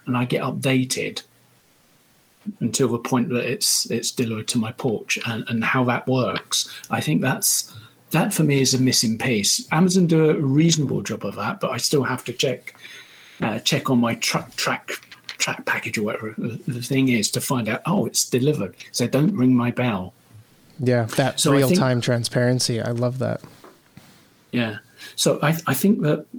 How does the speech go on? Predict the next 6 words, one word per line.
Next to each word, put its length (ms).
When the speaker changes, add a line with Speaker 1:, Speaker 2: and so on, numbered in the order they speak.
Speaker 1:
uh, 60
organizations, 920
retailers, 720
you 80
know, 160
other, 280